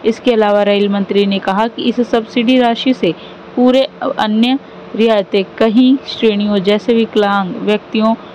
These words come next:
दिव्यांगजनों की चार श्रेणियों, रोगियों की ग्यारह श्रेणियों और छात्रों की आठ श्रेणियों के लिए जारी है। उम्मीद है कि जल्द से दोबारा फिर से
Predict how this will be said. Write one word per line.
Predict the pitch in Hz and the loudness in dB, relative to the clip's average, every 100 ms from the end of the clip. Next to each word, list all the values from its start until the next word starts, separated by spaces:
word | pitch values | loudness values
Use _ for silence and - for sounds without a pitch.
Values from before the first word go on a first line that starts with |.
| - - | -18 -2
दिव्यांगजनों | 220 220 214 214 220 220 | 2 2 2 0 2 0
की | 233 208 190 - | 0 -2 -2 -2
चार | 233 233 | 0 0
श्रेणियों, | - 240 208 202 202 | -2 0 0 2 2
रोगियों | 202 202 196 226 | 4 2 2 0
की | 220 233 | 2 0
ग्यारह | 185 208 202 | 0 0 2
श्रेणियों | 220 - 214 185 185 | -2 0 0 0 -4
और | - 214 | -2 -2
छात्रों | 208 226 214 233 | 0 -4 0 -2
की | 226 226 | -2 -2
आठ | 208 208 | -2 -2
श्रेणियों | - 196 190 196 | -2 0 0 -2
के | - 180 | 0 0
लिए | 175 220 - - - - 202 | 2 0 -2 -14 -20 -12 -4
जारी | 202 240 202 196 | 0 2 0 0
है। | 196 180 - - - - - - - - | 0 0 -4 -20 -20 -20 -20 -20 -6 2
उम्मीद | 240 269 254 | 4 4 4
है | 277 | 2
कि | 269 254 | 2 -2
जल्द | 202 226 220 | 2 2 2
से | - 226 233 190 | 0 2 0 -2
दोबारा | 208 202 208 214 220 - - | -2 0 2 0 -2 -6 -2
फिर | 226 | -2
से | 190 240 226 | 0 0 0